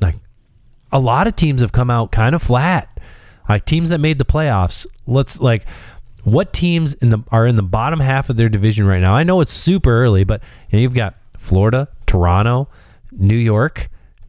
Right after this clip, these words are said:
New Jersey, uh, Winnipeg, and Seattle, Edmonton. That's seven teams.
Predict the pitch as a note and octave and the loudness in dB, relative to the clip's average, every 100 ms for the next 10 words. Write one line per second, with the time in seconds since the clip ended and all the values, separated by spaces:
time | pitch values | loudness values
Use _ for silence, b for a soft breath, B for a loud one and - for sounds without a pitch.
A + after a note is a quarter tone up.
0 | - - G#2 A2+ G2 A2+ A2+ A#2 D#3 - | -20 -2 0 0 0 0 2 2 0 -4
1 | - _ - - - _ _ _ _ _ | -16 _ -20 -20 -20 _ _ _ _ _
2 | _ _ _ _ G#2 G2 G2 F#2+ G2 G2+ | _ _ _ _ 0 2 4 4 2 0
3 | - G2+ G#2 - - - _ - - - | 0 -2 -2 -4 -8 -18 _ -20 -20 -20
4 | - - A#2 A#2 A#2+ B2+ C3+ D#3+ - _ | -10 0 2 2 0 -2 -4 -10 -16 _
5 | _ _ _ - _ b b b b b | _ _ _ -20 _ b b b b b
6 | b _ _ - G#2+ G#2+ G#2+ G#2+ A2 A2 | b _ _ -2 0 2 2 2 2 2
7 | G#2+ - - _ _ _ _ - - A#2 | 0 -4 -10 _ _ _ _ -6 -2 0
8 | G#2 G2+ B2+ D#3+ - _ _ _ _ _ | 2 2 0 -4 -14 _ _ _ _ _
9 | _ _ _ - A2 A2 F#2 E2+ E2 - | _ _ _ -4 -2 -2 0 -2 -2 -10
10 | _ _ _ _ - - - F#3 - - | _ _ _ _ -20 -20 -6 -4 -4 -4
11 | - C#3 D#3 D3+ - A2+ A2 E2+ - | -2 -2 0 0 0 0 -2 -4 -8